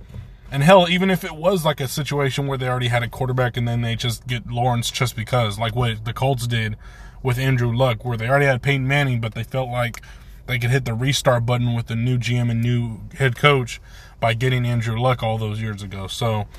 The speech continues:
and he, and, and Trevor Lawrence has been the most hyped up quarterback since, uh, Andrew Luck as well, um, which is another factor you have to think about. So that's a lock.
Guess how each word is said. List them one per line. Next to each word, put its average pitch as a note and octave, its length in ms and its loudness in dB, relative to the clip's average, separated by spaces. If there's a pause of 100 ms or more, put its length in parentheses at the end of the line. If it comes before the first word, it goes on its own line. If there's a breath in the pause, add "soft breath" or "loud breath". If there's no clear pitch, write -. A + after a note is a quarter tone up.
(320 loud breath)
and D3 160 6
he, G3+ 100 8
and, F#3 320 2
and E3+ 120 4
Trevor C4 240 2
Lawrence B3 240 4
has G3 80 -2
been G3+ 160 2
the G3 80 4
most F#3+ 260 4
hyped F#3+ 380 2
up D#3 180 -2
quarterback C3+ 480 2
since, - 400 -6
uh, A#2 360 0
Andrew A#2+ 320 -2
Luck A2 280 0
as G#2+ 120 -10
well, A#2 320 -2 (440 loud breath)
um, A2+ 280 2
which B2+ 180 2
is C3+ 120 4
another C3 260 6
factor C3+ 400 4
you B2 160 -2
have A#2 200 -2
to A#2+ 80 -10
think A#2+ 240 -4
about. G2+ 300 -4 (420 loud breath)
So C#3+ 240 4
that's D#3+ 280 4
a E3 40 0
lock. C#3 440 -2